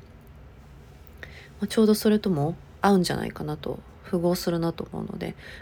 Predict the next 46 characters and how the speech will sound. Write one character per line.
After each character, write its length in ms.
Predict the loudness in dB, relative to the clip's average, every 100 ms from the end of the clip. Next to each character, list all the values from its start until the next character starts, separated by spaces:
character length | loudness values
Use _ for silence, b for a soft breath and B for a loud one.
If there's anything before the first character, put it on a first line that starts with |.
| 0
ま 60 |
あ、 20 | 4
脳 200 | 6 4
が 100 | 2
完 260 | 4 4
成 160 | 4 0
し 60 |
た 120 | 2 0
状 180 | 2
態 400 | 0 0 -2 -4 -2
で 300 | 4 4 4 0 B B B -2
「え 100 | 0
ー、 40 |
私 260 | 0 0 -2
っ 40 |
て 80 | -4
こ 160 | 2
う 40 | 4
い 20 |
う 20 |
人 180 | 4 4
間 160 | 2 2
な 100 | 0
の 140 | -2
ね」 200 | 0 0
っ 40 | 0
て 180 | -4
決 140 | -6 -2
ま 120 | -4
っ 40 |
て、 400 | -4 -4 2 2 0 B B -8
で、 260 | -2 0 0
そ 220 | -2 -2
れ 160 | -4 -2
が、 360 | -2 -2 -4 -10 -20 -20 -20 -20 -20 -16 -6
そ 160 | -2
れ 100 | 0
に 220 | 2 0
死 200 | 0 2
後 180 | 4 4
が、 220 | 2 -2 -2
死 200 | -4 0
後 200 | 0 -2 -6 -4
戻 260 | 0 4 4
る 100 | 2
と 200 | -4